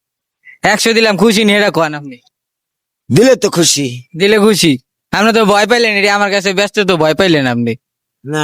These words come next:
Speaker 2: আমি তো, আমি অন্তরে ই, ই করতে পারতাছি না।
Speaker 1: কি করতে পারতেছেন না?
Speaker 2: আমি সব দিন নিজে
Speaker 1: এনে এডি কয় টাকা দিলেন আমার? এখানে কয় টাকা দিলেন? বিশ টাকা?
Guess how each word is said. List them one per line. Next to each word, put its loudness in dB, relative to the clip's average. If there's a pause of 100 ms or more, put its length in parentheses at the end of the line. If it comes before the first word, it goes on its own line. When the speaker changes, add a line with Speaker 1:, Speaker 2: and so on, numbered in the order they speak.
Speaker 2:
আমি 0 (100)
তো, 2 (120)
আমি 2 (160)
অন্তরে 0 (160)
ই, 0 (260)
ই 2 (200)
করতে -2
পারতাছি -2
না। -8 (120)
Speaker 1:
কি 2
করতে 0
পারতেছেন 0
না? 0 (500)
Speaker 2:
আমি -2
সব 0
দিন 0
নিজে 2
Speaker 1:
এনে 2
এডি 2
কয় 0
টাকা -4
দিলেন -6
আমার? -2
এখানে 0
কয় 0
টাকা 0
দিলেন? 2
বিশ 2
টাকা? 0